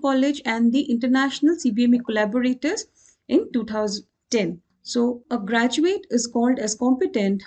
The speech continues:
when they possess the required abilities in all the domains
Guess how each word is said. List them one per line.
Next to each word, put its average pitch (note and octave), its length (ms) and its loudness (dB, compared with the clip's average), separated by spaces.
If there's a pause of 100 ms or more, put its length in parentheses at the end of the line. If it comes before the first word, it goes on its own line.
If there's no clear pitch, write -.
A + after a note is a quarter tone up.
(140)
when A3+ 440 2
they A3+ 140 -4
possess C4 500 2
the G#3 200 -2
required A3 580 -2 (100)
abilities B3+ 540 2
in A#3 120 2
all A#3 280 0
the D#4+ 100 0
domains G#3 600 0